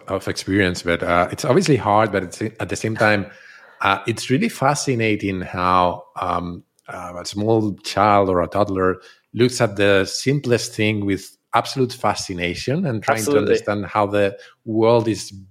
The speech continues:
Speaker 1: ma-, what the world is made of and how things work and, and how they look at things, uh, w-, with, uh, complete dedication to every angle and, and trying to figure out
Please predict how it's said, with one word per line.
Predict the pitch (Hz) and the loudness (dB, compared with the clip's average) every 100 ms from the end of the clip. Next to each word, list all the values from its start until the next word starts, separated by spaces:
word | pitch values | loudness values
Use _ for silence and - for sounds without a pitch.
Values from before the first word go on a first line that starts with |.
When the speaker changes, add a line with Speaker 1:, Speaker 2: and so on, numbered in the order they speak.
| _ _ _ - | _ _ _ -12
Speaker 1:
ma-, | 110 113 - | -2 -2 2
what | 123 123 | 0 2
the | |
world | 113 120 139 | 0 4 4
is | 123 120 | 2 -2
made | 113 117 | 0 2
of | 107 101 - - - - - | 4 4 2 -12 -20 -18 -4
and | 101 101 98 | 0 0 -2
how | - 110 | 0 0
things | 107 104 - | 0 -8 -2
work | 101 110 | 2 2
and, | 104 101 104 | 2 -2 -2
and | 101 | -4
how | 95 110 | 0 0
they | 107 104 | 2 0
look | 104 101 | 0 -4
at | 92 - | -4 -4
things, | 101 98 - _ - - - | -6 -6 -12 _ -20 -16 -4
uh, | 92 98 98 | 2 2 2
w-, | 107 - - | 0 -8 -4
with, | 113 107 - - | -2 -2 -4 -6
uh, | 104 104 - | -2 -2 -2
complete | 104 101 135 123 | -10 -2 -2 4
dedication | 131 113 127 135 - 120 117 | 2 4 4 2 2 -2 -2
to | 117 | 2
every | 113 110 110 | 2 4 2
angle | 127 123 117 110 107 | 4 2 2 0 -2
and, | 107 - | -10 -8
and | 113 - | -12 -2
trying | 113 113 | 0 0
to | 113 | -2
figure | 117 110 104 | -4 2 4
out | 101 | 2